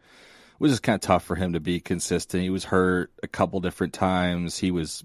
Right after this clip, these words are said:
a little further down in the rotation. Um, you know, they've made clear they're gonna rely on him. He's gonna be a starter. He, he, they want him to be one of their dudes. And I think you, you noticed him kinda pushing the pocket a couple times. And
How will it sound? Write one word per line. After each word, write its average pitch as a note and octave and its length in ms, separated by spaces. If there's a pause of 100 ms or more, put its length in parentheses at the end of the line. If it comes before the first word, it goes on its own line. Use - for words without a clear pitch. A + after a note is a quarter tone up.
a - 40
little A2 180
further F#2 300
down F2 240
in F2 80
the E2+ 80
rotation. E2 840 (140)
Um, D2+ 480
you C#3 80
know, A2+ 60
they've F2+ 180
made G#2 180
clear G#2 240
they're F2+ 100
gonna F2 160
rely D#2+ 300
on D#2 60
him. C#2+ 140
He's D#2+ 100
gonna F2 160
be F2 80
a D#2+ 40
starter. E2+ 440
He, E2+ 180 (100)
he, F2 140
they E2+ 200
want F#2 200
him F#2 120
to F#2 60
be E2+ 140
one E2+ 220
of E2+ 40
their E2+ 120
dudes. D#2+ 520
And D2 180 (500)
I - 80
think C#3+ 140
you, C#3 100
you B2+ 300
noticed A#2+ 320
him G#2 80
kinda G#2+ 220
pushing G2+ 320
the F2 80
pocket F2 320
a E2 40
couple F2 320
times. - 600
And E2 360